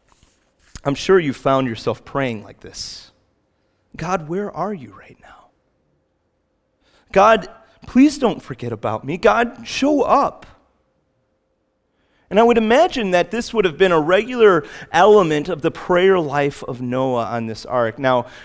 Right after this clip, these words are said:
it's not a stretch to imagine that this is what is happening in this story,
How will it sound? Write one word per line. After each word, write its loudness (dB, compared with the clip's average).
it's -8
not 2
a -2
stretch -2
to -6
imagine 0
that -8
this -6
is -8
what -2
is -10
happening -2
in -8
this -8
story, -6